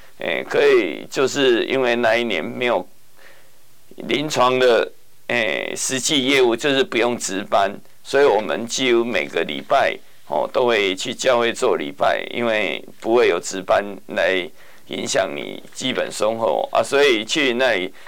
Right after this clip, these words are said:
才知道他们做了很多的事工，包括那，那一次去也发觉，诶，有一个宣教师是他们，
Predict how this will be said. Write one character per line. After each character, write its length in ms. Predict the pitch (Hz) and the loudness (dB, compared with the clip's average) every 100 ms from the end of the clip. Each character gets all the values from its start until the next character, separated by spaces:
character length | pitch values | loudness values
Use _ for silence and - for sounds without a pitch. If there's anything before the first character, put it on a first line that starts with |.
| - | -18
才 180 | - 117 | 0 2
知 240 | 117 135 131 | 2 0 4
道 280 | 131 98 | 4 4
他 180 | - 139 | 2 -2
们 180 | 123 110 | 0 -2
做 200 | 117 139 | 0 2
了 140 | 110 - | 4 2
很 240 | 101 90 | 0 -2
多 220 | 120 123 | 0 2
的 100 | 110 | 2
事 320 | 98 - 127 110 | 0 -2 -4 0
工， 340 | 110 104 117 - - - - | 2 2 -2 -12 -20 -8 2
包 200 | 139 135 | 4 6
括 260 | 143 131 | 6 4
那， 300 | 135 143 101 - | 4 2 0 -2
那 180 | 127 131 | -2 0
一 100 | 123 | 0
次 340 | 123 143 117 | 0 2 2
去 400 | 107 147 113 78 - - - | 0 0 0 -2 -8 -18 -12
也 120 | - 110 | -4 0
发 260 | 131 139 | 4 4
觉， 380 | - 104 92 - - | 4 2 2 0 -2
诶， 380 | 131 151 202 196 - - | 0 0 -2 -6 -14 -4
有 200 | 87 123 | 0 2
一 40 | |
个 200 | 127 127 | 4 2
宣 240 | - 139 | 2 0
教 220 | 143 135 120 | 4 2 2
师 380 | - 117 101 - - - - - | -2 -4 -6 -10 -16 -18 -18 -12
是 240 | - 139 | -4 -2
他 160 | 127 143 | 2 2
们， 240 | 135 113 | 2 -2